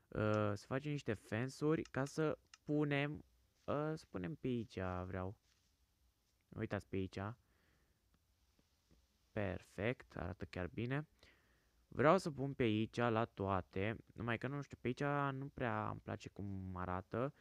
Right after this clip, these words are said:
Dar am să modific eu, nu știu, voi vedea eu cum voi face pe aici. Dar cât de cât arată chiar destul de bine. Deci chiar îmi place foarte mult.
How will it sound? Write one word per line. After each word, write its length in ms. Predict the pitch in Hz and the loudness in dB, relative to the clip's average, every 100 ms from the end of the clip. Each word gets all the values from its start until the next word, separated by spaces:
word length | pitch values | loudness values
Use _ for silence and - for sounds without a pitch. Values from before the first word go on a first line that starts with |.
| - - _ - | -20 -20 _ 4
Dar 400 | 131 175 185 - | 8 10 8 6
am 220 | 151 170 | 4 4
să 240 | - - | -4 -2
modific 920 | 196 185 170 117 123 156 - 160 - 113 | 0 4 2 2 2 2 0 -6 -4 2
eu, 580 | 110 117 135 147 147 143 | 4 6 4 4 0 -6
nu 220 | 123 139 | -6 -4
știu, 260 | 156 - 113 | -6 -4 0
voi 200 | 104 110 | 4 4
vedea 260 | 107 123 156 | 4 4 4
eu 120 | 151 | 2
cum 180 | 135 117 | -2 -2
voi 140 | 113 | -2
face 380 | - - - 127 | -2 -6 -4 -8
pe 120 | - | -4
aici. 420 | 98 113 120 - 147 151 - _ _ _ _ _ _ _ _ | 0 0 -2 -2 0 0 -4 _ _ _ _ _ _ _ _
Dar 420 | - 123 156 - - _ | 4 8 8 6 -6 _
cât 160 | - 139 | 2 8
de 120 | 131 | 8
cât 260 | - 135 127 | 8 6 8
arată 320 | 123 135 113 | 8 8 2
chiar 280 | - 123 117 | 4 4 4
destul 360 | 107 - 131 | 0 4 4
de 140 | 113 104 | 8 6
bine. 560 | 92 95 98 107 127 143 - - - - - - - - - - | 4 0 2 2 0 -4 -16 -20 -20 -20 -20 -20 -20 -20 -20 -14
Deci 260 | - 101 - | -6 -4 -4
chiar 200 | - 127 | 2 4
îmi 160 | 113 95 | 4 0
place 320 | 107 110 104 | 0 0 0
foarte 340 | 95 113 113 98 | -2 0 2 0
mult. 420 | 95 110 - | 0 0 -2